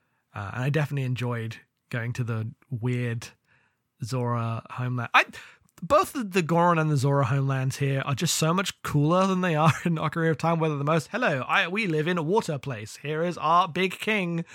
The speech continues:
Um, or, "Hello, we live in rock place. Here is our big king." <laughs> Uh, which is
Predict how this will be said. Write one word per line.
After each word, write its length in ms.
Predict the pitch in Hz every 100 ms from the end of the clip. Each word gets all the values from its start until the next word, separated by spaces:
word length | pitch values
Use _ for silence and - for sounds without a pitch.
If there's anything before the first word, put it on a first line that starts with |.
| - - - -
Um, 460 | 120 117 113 135 135 _ _ -
or, 120 | 139
"Hello, 300 | 170 202 135
we 120 | 143
live 140 | 175 180
in 100 | 180
rock 220 | 208 -
place. 300 | 156 135 -
Here 200 | 170 208
is 80 | 185
our 180 | 285 208
big 220 | 160 139
king." 480 | - 156 185 156 185
<laughs> 40 | - _ _ - - - - -
Uh, 360 | 131 117 127 135 _ - - -
which 220 | 156 160
is 260 | 151 107